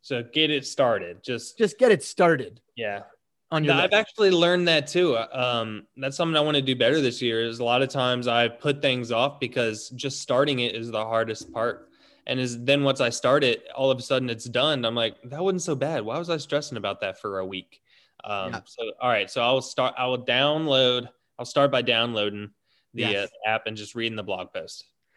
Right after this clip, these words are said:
Speaker 2: If, if you, and we do follow-ups with the, with the change talk where people just check in for a minute, and you've made this public. So now people might ask you, uh, in terms of accountability, even you make a, a, a, a, and that's part of what change talk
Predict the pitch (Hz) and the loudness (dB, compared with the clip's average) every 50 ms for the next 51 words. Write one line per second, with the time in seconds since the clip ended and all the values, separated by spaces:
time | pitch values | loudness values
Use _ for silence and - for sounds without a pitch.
0 | _ _ _ _ _ _ _ _ _ - 180 165 135 135 - 180 143 127 151 185 | _ _ _ _ _ _ _ _ _ 0 0 0 0 0 -2 -2 -2 -2 -2 -2
1 | 214 220 185 - _ _ - - 175 165 165 180 170 180 214 208 - - 180 180 | -2 -2 -2 -6 _ _ -6 -2 0 2 2 2 2 2 0 0 2 2 4 6
2 | 175 170 165 - - 151 - 160 147 143 - 156 143 151 131 - 160 156 151 139 | 6 4 2 0 -4 -4 -4 -4 -6 -4 -4 -4 -4 -4 -4 -2 -2 -2 -2 -2
3 | - - 156 147 135 147 139 147 147 143 131 135 127 - - 160 143 - 156 147 | -2 0 0 0 0 0 -2 0 0 0 -2 -4 -6 -4 -2 -2 -2 -2 -2 -4
4 | - - 147 139 135 135 143 143 143 139 139 - _ _ _ _ _ _ - - | -2 0 0 0 0 0 -2 -2 -2 -2 -4 -4 _ _ _ _ _ _ -6 -4
5 | 156 151 151 139 - _ _ _ - 143 175 202 202 165 160 185 180 151 160 165 | -2 -2 -2 -6 -8 _ _ _ -4 0 2 2 2 4 4 2 2 4 2 -2
6 | - - - 175 165 160 151 151 131 - - - 156 151 160 170 175 175 - 175 | -2 -2 -2 -2 -2 0 -2 -6 -8 -6 -4 -4 -2 0 2 2 2 2 2 0
7 | 160 139 160 156 151 151 151 151 151 147 143 139 135 151 165 165 - - 156 151 | -2 0 0 0 0 0 -2 -2 -2 0 0 2 2 2 2 0 -2 -4 -2 0
8 | 143 139 131 - _ _ _ _ _ _ - 143 139 139 143 143 135 - 165 147 | 0 0 -2 -6 _ _ _ _ _ _ -2 0 0 0 0 -2 -2 -2 -4 -4
9 | - 135 139 - - 160 151 147 131 120 151 160 165 165 160 160 160 160 160 160 | -4 -6 -6 -2 -2 0 0 0 0 2 2 4 4 4 4 2 2 2 2 0
10 | 160 156 156 156 156 147 156 139 135 - - 151 143 139 135 143 143 - - - | 0 0 2 0 0 0 0 -4 -4 -2 -4 -2 -2 -2 -4 -6 -6 -8 -8 -8
11 | - 151 143 - - - - - 135 147 151 160 - - 165 160 170 156 - - | -8 -8 -8 -8 -10 -20 -20 -16 -14 -12 -14 -10 -6 -2 0 2 2 2 2 0
12 | - 190 180 147 160 151 - - 160 160 143 - 160 143 139 - | -2 0 0 2 0 0 0 -2 -2 -2 -2 -2 -2 -2 -2 -4